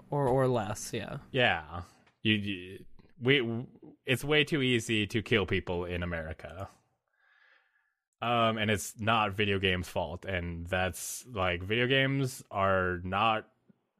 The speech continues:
Speaker 2: gonna make anybody kill anything, and they're much more than violent video games, and I don't know what to, I, I, whoever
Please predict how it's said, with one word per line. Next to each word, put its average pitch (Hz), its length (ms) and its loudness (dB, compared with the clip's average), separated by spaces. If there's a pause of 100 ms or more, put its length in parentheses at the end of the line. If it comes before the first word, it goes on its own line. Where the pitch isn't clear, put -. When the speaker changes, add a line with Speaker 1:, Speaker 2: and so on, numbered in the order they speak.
(440)
Speaker 2:
gonna 104 220 0
make 98 280 2
anybody 104 300 2
kill 151 240 2
anything, 139 380 2
and 101 100 2
they're 95 120 2
much 104 360 2
more 120 180 4
than 117 160 0
violent 110 380 2
video 110 240 2
games, 107 480 0
and 85 520 -6 (240)
I 98 120 0
don't 95 140 2
know 92 120 4
what 90 200 0
to, 90 160 -4 (840)
I, 117 140 4 (140)
I, 107 420 0 (1300)
whoever 180 580 0